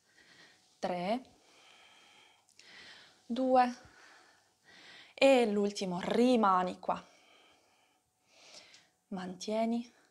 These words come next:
due, tre, quattro, spalle morbide, cinque, sei, sette, otto, nove, dieci. Ritorna su. Rilassa il collo ruotando la testa da un lato all'altro.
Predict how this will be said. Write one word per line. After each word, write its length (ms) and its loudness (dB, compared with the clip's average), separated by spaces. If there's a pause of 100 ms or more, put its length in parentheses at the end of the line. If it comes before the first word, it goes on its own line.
(220)
due, 440 -8 (460)
tre, 380 -8 (560)
quattro, 420 -12
spalle 440 -10
morbide, 480 -12
cinque, 640 -6 (400)
sei, 600 -8 (400)
sette, 920 -12 (240)
otto, 560 -14 (380)
nove, 840 -8
dieci. 640 -4 (100)
Ritorna 800 -2
su. 300 -4 (4000)
Rilassa 440 -4
il 140 -8
collo 320 0
ruotando 400 -2
la 120 -4
testa 540 -8
da 120 -10
un 140 -10
lato 360 -8
all'altro. 680 -10